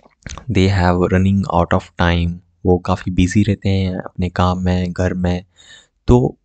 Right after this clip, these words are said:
उससे क्या, जो फूड कंपनीज हैं, फूड कंपनीज हैं, उन्होंने कैसे मार्केट को से-, सेगमेंट, अ, सेगमेंटेशन किया?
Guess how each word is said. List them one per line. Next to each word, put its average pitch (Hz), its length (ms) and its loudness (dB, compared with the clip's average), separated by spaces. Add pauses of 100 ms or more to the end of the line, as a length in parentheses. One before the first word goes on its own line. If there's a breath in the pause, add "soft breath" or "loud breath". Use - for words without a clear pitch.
(120)
उससे 131 320 0
क्या, 123 200 0
जो 123 160 0
फूड 117 340 0
कंपनीज 98 600 0
हैं, 92 140 -4 (720)
फूड 113 320 0
कंपनीज 101 540 2
हैं, 104 200 -2 (640)
उन्होंने 113 280 4
कैसे 110 260 -2
मार्केट 101 320 -2
को 110 100 0
से-, 107 380 -2
सेगमेंट, 104 460 0
अ, 95 320 0
सेगमेंटेशन 98 540 -2
किया? 120 280 -2